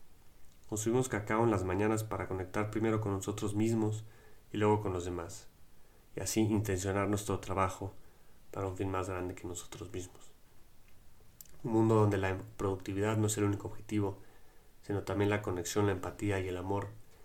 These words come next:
en donde las ciudades no están solo compitiendo a ver quién tiene el edificio más grande y las personas a ver quién tiene más dinero,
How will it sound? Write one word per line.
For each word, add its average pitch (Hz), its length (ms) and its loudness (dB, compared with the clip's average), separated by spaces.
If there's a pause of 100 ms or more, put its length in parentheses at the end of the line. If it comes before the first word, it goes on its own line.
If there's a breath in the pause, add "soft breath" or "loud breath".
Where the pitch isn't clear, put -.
(440 loud breath)
en 104 100 0
donde 104 240 6
las 98 180 4
ciudades 104 440 8
no 104 80 8
están 101 240 2
solo 104 240 0
compitiendo 101 500 0
a 101 40 2
ver 101 160 -2
quién 104 160 2
tiene 98 160 0
el 95 80 0
edificio 95 420 -2
más 98 240 0
grande 95 580 2
y 104 40 -4
las 98 180 -6
personas 98 460 -2
a 95 60 -2
ver 95 120 -4
quién 98 120 -4
tiene 98 220 0
más 95 200 0
dinero, 92 400 -4